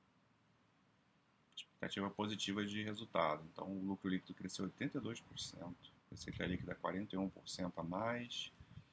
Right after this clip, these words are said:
o lucro bruto cresceu vinte e dois ponto nove, a margem ficou em treze ponto seis, o ebitda, a margem caiu do ebitda aqui mais, né, seis por cento,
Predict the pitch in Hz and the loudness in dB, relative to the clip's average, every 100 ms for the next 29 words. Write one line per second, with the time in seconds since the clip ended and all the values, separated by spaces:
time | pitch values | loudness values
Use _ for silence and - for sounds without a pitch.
0 | - - _ _ - - _ - - 92 | -20 -20 _ _ -20 -20 _ -20 -10 -6
1 | 87 85 87 87 92 - 90 - 95 90 | -4 -2 -2 0 -2 -4 -4 -2 0 -2
2 | 92 95 - 87 - - 87 - 87 104 | -2 -4 -2 -2 -2 -6 -4 0 2 4
3 | 104 92 87 90 - 85 85 - 87 101 | 4 2 0 0 0 2 0 2 0 -2
4 | - - - - 110 120 127 - - - | -6 0 4 4 4 2 8 8 10 4
5 | - - - - - 90 87 92 92 - | 0 -6 -14 -20 -10 -6 -2 2 2 4
6 | 104 101 98 - 95 90 90 101 120 117 | 4 4 2 2 2 2 2 2 4 4
7 | 110 98 87 - 82 90 87 85 82 95 | 4 2 0 -4 0 0 0 -2 -2 -2
8 | 101 - - - - - 95 110 - | -2 -2 -4 -4 -4 -2 -2 -2 -8